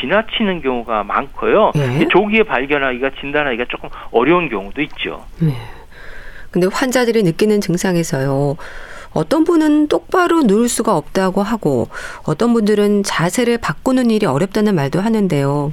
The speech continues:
Speaker 2: 상태에 따라서 증상이 다른가요?
Speaker 1: 이 허리 디스크는 대개 이제 몸을 앞으로 숙이거나 또 앉았거나 뭐 설 때 특히 이제 통증이 심하게 되거든요.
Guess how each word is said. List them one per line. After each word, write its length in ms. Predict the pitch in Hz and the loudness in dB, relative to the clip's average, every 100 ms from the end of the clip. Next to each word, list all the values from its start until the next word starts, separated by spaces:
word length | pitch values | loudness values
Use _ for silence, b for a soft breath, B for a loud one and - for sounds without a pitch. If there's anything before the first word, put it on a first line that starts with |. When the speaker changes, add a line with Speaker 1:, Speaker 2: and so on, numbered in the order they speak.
| 160 | -2
Speaker 2:
상태에 380 | - 311 311 302 | -2 0 2 0
따라서 460 | 240 208 196 196 B B - | 0 0 0 -2 B B -4
증상이 340 | 214 220 233 | 0 2 0
다른가요? 600 | 202 143 135 127 120 151 - B B B - | 0 0 -2 -2 -2 -4 -6 B B B -2
Speaker 1:
이 60 | 190 | 0
허리 340 | - 294 302 | 2 2 4
디스크는 720 | 262 233 - 240 208 208 202 | 0 -2 -4 0 2 2 0
대개 220 | 175 185 | -2 -4
이제 180 | 175 165 | -2 -4
몸을 300 | 139 165 180 | 0 2 4
앞으로 560 | 101 107 - 170 170 160 - | 2 -2 -8 -2 -2 -2 -8
숙이거나 720 | 214 208 165 151 143 151 147 - | -8 -8 -4 -4 0 -2 -2 -4
또 120 | 147 117 | 0 0
앉았거나 1080 | 101 131 147 147 139 127 - 135 127 135 | 0 -6 -8 -4 -2 -2 -6 -8 -2 0
뭐 260 | 131 120 117 - | 0 -4 -4 -2
설 140 | 269 285 - | -2 -2 -2
때 160 | 156 - | -2 -2
특히 220 | 226 - 226 | -10 -4 -4
이제 180 | 147 131 | -2 -4
통증이 560 | 240 240 180 151 110 B B B - - | -2 -2 -2 -2 -4 B B B -8 -2
심하게 600 | 262 226 170 143 113 104 | 2 2 2 0 0 -2
되거든요. 580 | 131 135 117 92 - | -4 -4 -6 -8 -4